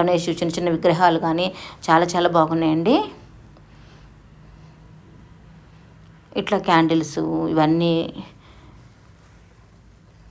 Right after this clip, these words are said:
ఇవన్నీ పర్చేజ్ చేయొచ్చు అని చెప్పి చెప్పిందనమాట. కాకపోతే నేను, నేను, నాకు ఇవన్నీ అవసరం లేదండి, నాకు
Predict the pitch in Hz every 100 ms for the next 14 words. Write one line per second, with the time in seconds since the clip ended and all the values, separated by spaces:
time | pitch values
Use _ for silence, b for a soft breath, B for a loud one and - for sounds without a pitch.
0 | - - - - b b b - - 170
1 | 170 185 208 170 - 180 - 175 160 151
2 | 175 160 156 160 220 170 - 160 151 151
3 | 151 151 269 220 165 165 165 196 165 -
4 | - - - 175 175 175 170 170 175 170
5 | 180 156 170 165 160 180 170 170 170 170
6 | 165 160 165 220 294 262 175 - 185